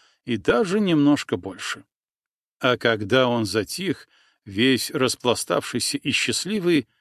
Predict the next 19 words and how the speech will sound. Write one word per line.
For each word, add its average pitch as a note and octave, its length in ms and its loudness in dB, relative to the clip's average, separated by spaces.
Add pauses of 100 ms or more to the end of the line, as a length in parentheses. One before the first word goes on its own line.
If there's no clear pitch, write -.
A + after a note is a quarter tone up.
(440)
Митаюки C3+ 880 0
приподнялась B2+ 840 0
на B2 160 2
локте F#3+ 560 -2 (360)
задумчиво E3 840 2
водя C3 440 2
кончиком D3+ 680 0
пальца D#3+ 580 0
по C#3 180 0
бесчисленным D3 880 0
шрамам B2 560 0
воина. G2 500 -8 (1120)
Она C#3+ 360 2
томилась F3+ 560 0
в - 100 -12
плену C3+ 400 0
только F3+ 480 -2
пятый D3+ 420 0
день. G2+ 320 -8